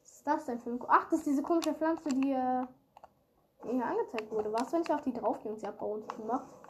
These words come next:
Oh, yo, da kriegt man ja diese komische Kraft da. Ja, aber nur für eine Sekunde. Für ein, zwei Sekunden kriegt man diese Kraft dann nur. Egal, juckt mich nicht.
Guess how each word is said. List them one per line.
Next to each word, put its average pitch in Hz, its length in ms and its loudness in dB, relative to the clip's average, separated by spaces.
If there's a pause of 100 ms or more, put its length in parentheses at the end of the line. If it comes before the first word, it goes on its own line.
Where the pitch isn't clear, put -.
(1400)
Oh, 392 280 2
yo, 415 760 8
da 370 80 6
kriegt 370 220 -6
man 370 160 2
ja 359 140 4
diese 320 260 2
komische 330 500 -2
Kraft 339 540 -4
da. 285 420 -6 (1300)
Ja, - 100 -10 (240)
aber 208 140 -4
nur 233 120 2
für 233 120 -4
eine 226 260 -2
Sekunde. 214 480 -4 (2750)
Für 269 140 -2
ein, 277 200 0
zwei 269 200 0
Sekunden 254 360 -4
kriegt - 220 -14
man 226 140 -6
diese 220 180 -10
Kraft - 300 -10
dann 226 80 -6
nur. 226 280 -8 (1160)
Egal, 220 480 -2
juckt 226 240 -8
mich 220 180 -8
nicht. 214 400 -8